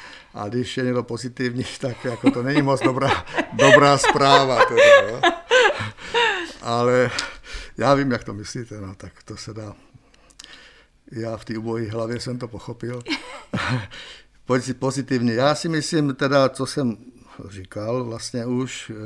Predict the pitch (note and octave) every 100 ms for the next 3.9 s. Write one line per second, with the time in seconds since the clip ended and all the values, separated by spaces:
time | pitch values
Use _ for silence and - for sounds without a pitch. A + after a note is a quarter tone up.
0 | G#2+ G#2 A2 _ A2 G#2+ A2 A2+ A2 -
1 | B2+ B2 - C3+ B2+ C3 C3+ B2+ - -
2 | - - - _ - C3 B2+ A#2 - E3
3 | D#3+ - C#3 D3+ D3 - D3 C#3